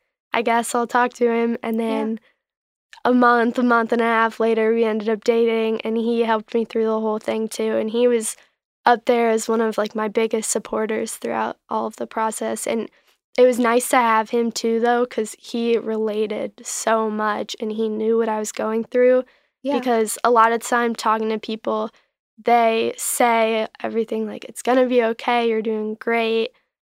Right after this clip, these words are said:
Speaker 1: blah, blah, blah." But then having him who understands every single part
Speaker 2: Mm-hmm.
Speaker 1: of it and each, like, struggle with it is just a lot, it's just a lot more relatable.
Speaker 2: Yeah,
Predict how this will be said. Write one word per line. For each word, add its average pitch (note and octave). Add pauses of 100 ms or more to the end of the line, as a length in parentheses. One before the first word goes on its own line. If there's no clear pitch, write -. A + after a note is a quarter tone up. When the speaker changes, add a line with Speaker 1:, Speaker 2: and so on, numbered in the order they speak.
Speaker 1:
blah, A3
blah, G#3+
blah." A3+ (140)
But A3+
then A3 (280)
having A#3
him A3 (120)
who A3+ (100)
understands A3
every A3+
single A3
part A3
Speaker 2:
Mm-hmm. A3+
Speaker 1:
of A3
it A3+ (220)
and G#3+ (160)
each, A3+
like, G3+
struggle A3+
with A3+
it A#3+ (500)
is A#3
just - (140)
a A3+
lot, A3 (360)
it's B3
just B3+
a B3
lot G#3+
more G#3+
relatable. G#3+ (100)
Speaker 2:
Yeah, B3